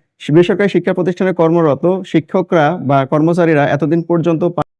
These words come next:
টাকা বাড়ি ভাড়া পেতেন, সেটা বাড়িয়ে পাঁচশো টাকা বাড়িয়ে পনেরোশো টাকা করা হয়েছে। যদিও শিক্ষক কর্মচারীদের দাবি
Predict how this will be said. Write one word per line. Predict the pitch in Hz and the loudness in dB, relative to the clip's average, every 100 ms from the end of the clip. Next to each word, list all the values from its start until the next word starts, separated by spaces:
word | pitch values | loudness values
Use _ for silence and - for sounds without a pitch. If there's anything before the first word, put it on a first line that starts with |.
| _ | _
টাকা | 160 147 | 0 2
বাড়ি | 156 | 2
ভাড়া | 170 165 160 | 2 0 0
পেতেন, | 143 196 143 - _ _ - | -2 -2 -4 -8 _ _ 0
সেটা | 175 175 156 | 2 2 2
বাড়িয়ে | 147 139 160 214 - | 2 4 2 0 -4
পাঁচশো | 156 - 202 | -2 -2 -2
টাকা | 196 185 151 | 0 0 2
বাড়িয়ে | 139 175 175 | 2 0 0
পনেরোশো | 151 147 143 156 | 0 0 -2 -4
টাকা | 139 143 | -4 0
করা | 147 143 | 0 2
হয়েছে। | 123 117 202 - _ - _ | 0 0 -4 -6 _ -20 _
যদিও | 147 175 196 208 - | 2 4 4 2 0
শিক্ষক | 160 196 180 | -2 -2 0
কর্মচারীদের | 175 175 175 175 165 175 - _ _ - | 0 0 2 2 2 0 -2 _ _ -2
দাবি | 143 143 | 0 2